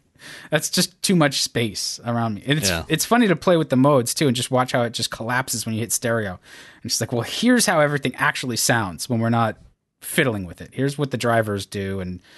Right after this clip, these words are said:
Speaker 1: um, if you want good car audio, you need expensive drivers, uh, you need a lot of power, and you need a lot of sound deadening. And, and, um, that's why, like, something like Dynamat, uh, works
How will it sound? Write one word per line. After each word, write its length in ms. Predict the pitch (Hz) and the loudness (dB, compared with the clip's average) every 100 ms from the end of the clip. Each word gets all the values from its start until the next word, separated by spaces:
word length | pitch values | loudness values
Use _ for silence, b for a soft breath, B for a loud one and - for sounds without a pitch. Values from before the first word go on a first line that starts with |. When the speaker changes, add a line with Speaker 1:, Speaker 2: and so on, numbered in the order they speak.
| B B B - | B B B -6
Speaker 1:
um, 400 | 117 104 95 92 _ _ _ | -2 0 -2 -8 _ _ _
if 160 | 139 175 | -6 -2
you 80 | 175 | 0
want 140 | 190 | 0
good 140 | 190 180 | 0 2
car 240 | 156 139 | 2 4
audio, 440 | 127 131 156 175 - B B B B B B _ | 2 2 0 -2 -6 B B B B B B _
you 140 | 123 | 0
need 160 | 127 120 | 2 2
expensive 440 | - 127 123 156 | -2 0 0 0
drivers, 600 | 147 131 127 135 160 - _ b b b | 2 4 2 -2 -6 -10 _ b b b
uh, 220 | 127 120 117 | 0 2 2
you 80 | 131 | 2
need 100 | 127 | 2
a 60 | |
lot 360 | 107 135 139 143 | 0 2 4 2
of 140 | 139 | 0
power, 500 | - 139 120 127 139 _ _ | -2 0 2 0 -2 _ _
and 180 | 131 127 | 0 4
you 80 | 123 | 6
need 200 | 127 127 | 6 4
a 60 | 120 | 2
lot 380 | 117 123 120 131 | 2 2 4 2
of 100 | 127 | 2
sound 260 | 131 147 | 0 0
deadening. 400 | 123 92 87 87 - | -2 -6 -10 -14 -8
And, 320 | 127 120 113 110 | -2 0 0 -2
and, 440 | 120 113 113 - 123 | -2 -2 -2 -6 -2
um, 460 | 123 110 107 104 - | 0 2 0 -6 -4
that's 180 | 139 147 | -2 2
why, 100 | 160 | 2
like, 160 | 139 120 | 2 2
something 240 | 143 135 | 0 2
like 180 | 117 101 | 2 2
Dynamat, 540 | 120 143 127 107 98 - _ _ _ - | 0 2 2 0 -2 -10 _ _ _ -10
uh, 260 | 117 107 101 | -6 -4 -4
works 280 | 123 117 | -2 -2